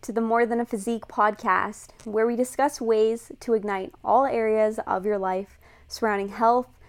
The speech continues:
fitness, and becoming mentally elite. I am your host, Kristen Jansen, online fitness coach of the Natty Hour, and welcome everyone to episode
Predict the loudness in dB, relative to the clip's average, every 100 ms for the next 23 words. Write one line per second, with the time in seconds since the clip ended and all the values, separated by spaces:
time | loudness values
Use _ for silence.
0 | -20 -20 -2 0 0 -2 -2 -6 -12 -6
1 | -4 -4 -8 -8 -4 -2 -2 -4 -10 -10
2 | -6 -6 -4 -2 -2 -4 -8 -4 -2 0
3 | 0 -2 -4 -12 -20 -20 -20 _ _ -4
4 | -2 0 -2 2 2 2 -2 -18 -20 -6
5 | -4 -4 -4 -4 -2 -4 -6 -10 -10 -12
6 | -14 -20 -20 -8 -4 -2 -2 -2 -2 -2
7 | -4 0 2 2 -2 -4 -2 -2 -2 -2
8 | -2 0 0 0 -2 -2 -2 0 4 4
9 | 4 -2 0 0 0 -2 -4 -6 -6 -6
10 | -2 -2 -2 -2 0 2 2